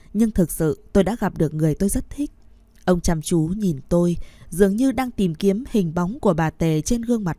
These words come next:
tôi. "Mẹ của cháu là Tề Tinh sao?" Tôi giả vờ ngạc nhiên. "À, chủ tịch biết mẹ tôi sao?" Ba Hà không nói rõ từng là người yêu của nhau, chỉ nói rằng họ từng là bạn học trung học và cùng học đại học. "Mẹ cháu vẫn khỏe chứ?"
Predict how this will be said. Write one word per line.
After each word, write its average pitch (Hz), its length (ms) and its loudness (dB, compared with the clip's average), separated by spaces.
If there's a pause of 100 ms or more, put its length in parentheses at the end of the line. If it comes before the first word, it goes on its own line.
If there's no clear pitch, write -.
tôi. 196 280 0 (480)
"Mẹ 180 160 0
của 160 160 2
cháu 180 540 -2
là 170 140 2
Tề 165 320 2
Tinh 202 220 0
sao?" 196 240 -6 (480)
Tôi 196 120 4
giả 170 160 2
vờ 160 200 0
ngạc 147 240 -6
nhiên. 190 260 -4 (440)
"À, 170 260 0 (100)
chủ 202 120 10
tịch 185 220 4
biết 302 180 0
mẹ 202 180 2
tôi 233 220 0
sao?" 226 220 -2 (640)
Ba 208 220 6
Hà 151 300 0
không 185 280 0
nói 180 200 0
rõ 208 320 -2 (180)
từng 156 240 4
là 156 140 0
người 147 200 0
yêu 208 220 2
của 160 180 0
nhau, 180 360 -2 (120)
chỉ 185 160 6
nói 170 300 -2
rằng 156 220 -2 (240)
họ 196 140 2
từng 175 220 0
là 170 120 2
bạn 160 180 0
học 165 240 -2
trung 254 260 0
học - 300 -4
và 170 100 0
cùng 160 220 2
học 151 220 -2
đại 151 220 -6
học. 147 280 -6 (360)
"Mẹ 170 180 0
cháu 170 600 0 (160)
vẫn 180 240 0
khỏe 160 260 0
chứ?" - 220 -6